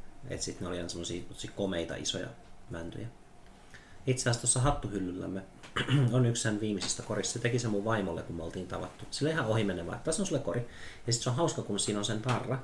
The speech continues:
niin siinä lukee, kun sillä oli, se käytti toista nimeään etunimenä, ja senkin nimi oli Paavo. Se on hauska, kun siinä lukee, että Paavo Ylämäki, korintekijä. <laughs> Kukaan ei ole ikinä kysynyt multa, että teet sä koreja? <laughs>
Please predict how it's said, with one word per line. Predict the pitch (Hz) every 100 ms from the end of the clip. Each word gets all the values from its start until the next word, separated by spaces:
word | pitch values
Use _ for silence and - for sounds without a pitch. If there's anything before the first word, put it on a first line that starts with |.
| -
niin | 104
siinä | 113 113
lukee, | 147 98 - - - - - - - -
kun | -
sillä | - 101 98
oli, | 101 - - - 113
se | -
käytti | 117 110 -
toista | 120 113 - 85
nimeään | 87 80 73 71
etunimenä, | - 98 92 107 - - -
ja | -
senkin | 104 95
nimi | 92 92
oli | 95
Paavo. | 98 90 - 120 - - - -
Se | 113
on |
hauska, | 120 113
kun | 104
siinä | 101
lukee, | 117 110 85
että | -
Paavo | - 147 123 95
Ylämäki, | 98 85 78 -
korintekijä. | 117 117 - 82 - 76 - - 302 - - 254 - 320
<laughs> | 339 330 311 - 370 311 285 190
Kukaan | 190 196 160
ei |
ole | 156
ikinä | 202 202 143
kysynyt | 139 131 123 107
multa, | 104 98
että | -
teet | 208 208
sä | -
koreja? | 208 - -
<laughs> | -